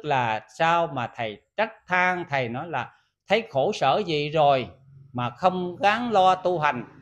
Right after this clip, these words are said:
để làm lành, lánh dữ, để sau này đổi lại con người sống cái đời thượng quan thánh đức, cái cuộc đời an lành và an vui. À, đất bằng vàng thở mộc bằng châu mà không chịu,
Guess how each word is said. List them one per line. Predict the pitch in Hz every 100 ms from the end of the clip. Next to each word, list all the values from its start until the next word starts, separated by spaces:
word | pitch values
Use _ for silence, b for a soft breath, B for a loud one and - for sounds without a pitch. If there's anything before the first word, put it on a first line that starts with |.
| - - _ 123
để | 127
làm | 175 156 139
lành, | 139 139 117 98 143
lánh | 190 156
dữ, | 127 139 208 _ _ _ _ 123
để | 131 170 214 214 208 190 _
sau | - 190 185
này | 170 127 113 110
đổi | 117 180
lại | 131 113 127 160
con | 156 143
người | 127 113 101
sống | - - 175 185 -
cái |
đời | 156 117 -
thượng | 104 131
quan | 143 139
thánh | 156
đức, | 170 - _ _ -
cái | 175 180 -
cuộc | 123 127
đời | 131 127 120
an | 151 165 170
lành | 143 117 107
và | 117 113
an | 147 160 170
vui. | 175 180 120 _ _ _ _
À, | 156 170
đất | 226 233 147
bằng | 143 143
vàng | 147 143 127
thở | 160
mộc | 185 143 -
bằng | 143 143
châu | 190 175 113 - _ _ _
mà | 127 131
không | 175 185
chịu, | 165 127 135 156 -